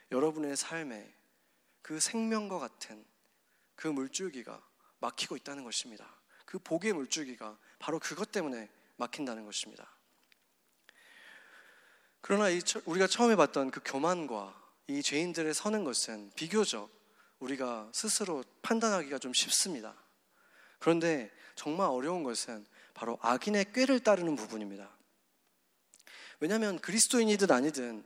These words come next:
지혜로운 것에 대해서 굉장히 좋게 생각하잖아요. 이 사람이 지혜롭게 이런 것을 잘해서 손해를 적게 봤다. 그러면 "와, 다 잘했다." 이렇게 생각하잖아요.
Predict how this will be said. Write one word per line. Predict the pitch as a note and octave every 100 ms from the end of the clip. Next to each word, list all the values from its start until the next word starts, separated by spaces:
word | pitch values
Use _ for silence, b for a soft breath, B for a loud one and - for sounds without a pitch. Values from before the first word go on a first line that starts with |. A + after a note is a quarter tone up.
| -
지혜로운 | - E3+ A3 G#3 F#3
것에 | D3+ D3
대해서 | B2 A#2 B2
굉장히 | - B2 C#3 B2+
좋게 | - -
생각하잖아요. | F3+ D3+ - A#2 G#2+ A2+ - B B B B B
이 | D#3
사람이 | E3+ E3+ D#3+ D3+ C3+ B B B _
지혜롭게 | - F3+ G3 F#3+ E3+
이런 | D#3 C#3+
것을 | D#3 D3+ D3+
잘해서 | - C#3 D3+ F#3 - D#3 E3+ B B
손해를 | - A3+ A3 G3
적게 | D3+ - F3
봤다. | D3+ - A2+ G2+ - b b b
그러면 | - F3 F#3 F3 b b b -
"와, | D3+ -
다 | - C#3+
잘했다." | C3+ D#3+ D#3+
이렇게 | B2+ -
생각하잖아요. | - E3+ - B2 G2+ G2